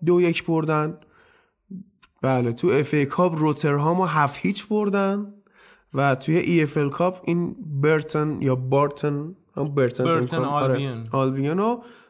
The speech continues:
Speaker 1: نه هیچ بردن.
Speaker 2: بهترین برد مربیگری گواردیولا
Speaker 1: آره.
Speaker 2: شدش.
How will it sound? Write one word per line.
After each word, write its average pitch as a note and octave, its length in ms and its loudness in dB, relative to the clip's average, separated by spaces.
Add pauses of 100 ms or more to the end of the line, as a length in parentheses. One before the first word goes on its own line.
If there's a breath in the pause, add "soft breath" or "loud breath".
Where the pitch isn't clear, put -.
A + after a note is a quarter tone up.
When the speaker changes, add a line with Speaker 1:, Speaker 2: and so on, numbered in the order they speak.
(140)
Speaker 1:
نه D#3 300 2
هیچ D#3 300 0
بردن. A#2+ 440 0
Speaker 2:
بهترین C#3+ 500 -4
برد E3 340 -6
مربیگری C#3 840 -4
گواردیولا A#2+ 540 -6
Speaker 1:
آره. B2+ 160 2
Speaker 2:
شدش. F#2+ 420 -4